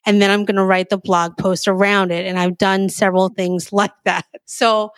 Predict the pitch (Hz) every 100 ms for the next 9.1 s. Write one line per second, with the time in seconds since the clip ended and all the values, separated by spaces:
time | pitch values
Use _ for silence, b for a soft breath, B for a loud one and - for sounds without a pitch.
0 | b b - 240 294 359 349 294 254 233
1 | 226 226 - 285 330 381 370 - 254 240
2 | 220 226 220 196 226 220 214 - - 202
3 | 196 196 208 196 185 180 180 180 175 _
4 | _ - 196 190 202 180 175 220 247 254
5 | 202 185 - 190 214 208 190 185 175 175
6 | - - 185 202 - B B B B 214
7 | 202 196 226 240 277 277 254 208 196 190
8 | 180 180 185 _ 202 190 180 190 185 185